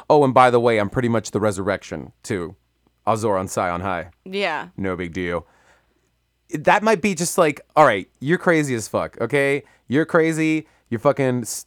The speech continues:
Speaker 1: s-, chiefed out brother talking about the wedding night is fucking crazy. Everyone's crazy. The only sane people left are the fucking women." Straight up. Like,
Speaker 2: Pretty much.
Speaker 1: it's, it's kind of like the, all the men are dying.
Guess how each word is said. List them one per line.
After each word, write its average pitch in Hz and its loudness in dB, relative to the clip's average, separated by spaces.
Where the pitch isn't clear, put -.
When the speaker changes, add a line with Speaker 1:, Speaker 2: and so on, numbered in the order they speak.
Speaker 1:
s-, - -8
chiefed - -2
out 151 6
brother 151 6
talking 143 2
about 135 2
the 120 2
wedding 143 2
night 139 0
is 123 -2
fucking 135 -2
crazy. 135 -2
Everyone's 147 2
crazy. 139 2
The 127 -2
only 147 0
sane 151 -2
people 135 -4
left 127 0
are 117 -6
the 107 -8
fucking 98 -4
women." 85 -6
Straight - -2
up. - -16
Like, 117 0
Speaker 2:
Pretty 240 -2
much. 262 -8
Speaker 1:
it's, 139 -2
it's 151 -2
kind 156 2
of 147 -4
like 139 0
the, 127 -2
all 151 2
the 160 0
men 147 2
are 139 0
dying. 131 0